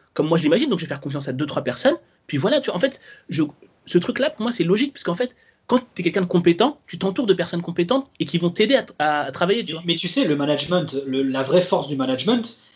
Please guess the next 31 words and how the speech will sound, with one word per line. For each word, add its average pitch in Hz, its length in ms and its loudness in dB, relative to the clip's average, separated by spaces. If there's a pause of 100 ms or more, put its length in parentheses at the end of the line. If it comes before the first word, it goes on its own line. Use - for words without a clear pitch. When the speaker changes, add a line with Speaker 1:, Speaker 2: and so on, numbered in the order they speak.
(120)
Speaker 2:
c'est - 200 0
pas 214 120 6
simplement 175 420 0
de 156 80 4
savoir 147 320 2
manager, 143 560 2
euh, 127 40 0
les 131 120 2
gens 170 240 2
que 143 100 -4
tu 151 200 -2
as 147 60 2
face - 280 -4
à 139 40 2
toi 156 360 4
quand 139 80 -6
tu 151 100 -4
arrives 139 160 2
dans 135 120 -2
une 139 180 -6
boîte, - 340 0 (280)
c'est - 160 -2
aussi 214 400 0
la, 143 400 -2
c'est - 220 -10
surtout - 380 0
la 175 80 2
capacité 165 520 0
de 175 80 0
pouvoir 139 300 -2
déléguer. 156 400 0